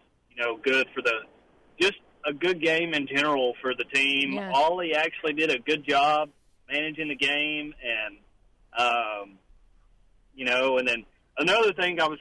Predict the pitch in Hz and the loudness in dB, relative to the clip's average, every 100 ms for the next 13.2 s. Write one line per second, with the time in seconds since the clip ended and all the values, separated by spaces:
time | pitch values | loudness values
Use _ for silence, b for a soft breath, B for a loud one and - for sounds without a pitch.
0 | - 208 180 156 170 165 151 143 135 127 | -4 -4 0 0 0 0 0 0 0 -6
1 | _ _ _ _ _ _ _ _ _ _ | _ _ _ _ _ _ _ _ _ _
2 | _ _ 185 320 339 240 233 208 202 175 | _ _ -2 2 2 0 2 0 0 -2
3 | 185 - _ _ _ - 196 202 180 156 | -2 -4 _ _ _ 0 2 2 -2 -4
4 | 143 135 - 131 127 135 139 139 127 _ | -2 -2 -4 -4 -2 0 0 -2 -4 _
5 | - 180 185 170 - 214 226 214 190 190 | 0 0 4 2 4 4 6 4 2 -2
6 | 160 165 156 143 131 117 113 120 127 _ | -2 -2 -2 0 0 2 0 -2 -6 _
7 | _ _ _ 143 147 - 208 214 214 185 | _ _ _ -4 -4 0 0 2 -2 0
8 | 139 135 131 139 139 - _ _ _ _ | -2 0 0 -2 -6 -12 _ _ _ _
9 | _ _ _ 165 160 156 - - 160 185 | _ _ _ 0 2 0 -4 -8 -2 -2
10 | 185 165 202 226 208 180 180 - 175 170 | 0 0 2 2 2 2 2 2 -2 0
11 | 160 147 - 156 147 131 123 131 123 131 | 0 0 0 0 2 0 0 0 0 -2
12 | 180 214 180 165 185 180 156 147 147 147 | -2 -2 0 2 2 0 0 2 2 2
13 | 143 | -2